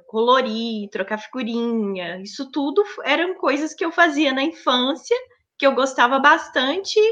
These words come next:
e que <laughs> Ela falando da calopeste. É, eram coisas que eu gostava bastante e que, né,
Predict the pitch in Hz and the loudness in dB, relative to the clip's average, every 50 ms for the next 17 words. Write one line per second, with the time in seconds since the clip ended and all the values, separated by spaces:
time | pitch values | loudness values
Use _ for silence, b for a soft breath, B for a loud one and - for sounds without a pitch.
0 | 494 466 - - - 330 349 339 - 370 349 349 359 392 403 - b b b b | 0 -4 -6 -4 -2 -2 -2 -2 0 2 4 4 4 2 2 -2 b b b b
1 | b _ _ _ - - 392 392 392 381 370 392 392 285 - - - - - - | b _ _ _ 0 2 2 2 2 2 4 6 6 6 4 2 0 -2 -2 0
2 | 339 277 254 240 226 208 208 - 262 294 220 214 220 - - 277 220 - - _ | 0 0 0 0 -2 -4 -2 0 0 0 0 -2 -4 -4 -6 -6 -6 -6 -12 _
3 | _ _ _ - - _ _ _ _ _ _ _ - 359 440 466 427 381 330 294 | _ _ _ -20 -20 _ _ _ _ _ _ _ -10 -6 -6 -6 -6 -6 -8 -8
4 | 294 302 _ _ B B B B B 392 - _ _ _ _ _ B 392 B B | -10 -12 _ _ B B B B B -12 -12 _ _ _ _ _ B -18 B B
5 | B B B B B B B B - 247 254 226 220 214 208 196 185 180 170 - | B B B B B B B B 0 2 2 4 4 4 2 2 2 0 -2 -2
6 | - - 233 226 254 277 269 240 262 254 - - - 254 240 226 247 262 - 269 | -2 0 0 0 0 0 2 2 2 0 -2 -2 0 2 2 2 0 0 2 2
7 | 240 220 226 233 233 214 - - - 240 233 240 240 - - 247 214 202 214 262 | 2 2 2 0 -2 -4 -4 -4 0 2 2 2 0 -4 -6 -4 -4 -4 -4 -6
8 | - - - 392 - 320 330 339 - - 339 320 330 320 311 302 269 269 294 320 | -4 -2 -2 -2 0 -2 -6 -6 -4 -2 0 0 0 0 -2 -4 -4 -4 -4 -6
9 | 349 349 311 254 | -6 -6 -8 -8